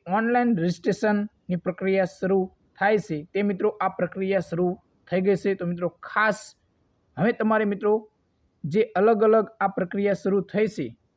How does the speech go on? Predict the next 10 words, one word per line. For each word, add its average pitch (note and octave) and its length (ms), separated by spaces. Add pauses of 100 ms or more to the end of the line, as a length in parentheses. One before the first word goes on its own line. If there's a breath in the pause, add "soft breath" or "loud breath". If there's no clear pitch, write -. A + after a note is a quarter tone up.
(100)
તે F3 40 (220)
કઈ A#3+ 180 (180)
તારીખથી G#3 580 (400)
કઈ B3 140 (100)
તારીખ G#3 240 (100)
સુધી G#3 240
મિત્રો G3 260 (120)
આ F3+ 140 (180)
ઓનલાઈન F3+ 320
પ્રક્રિયા F3 480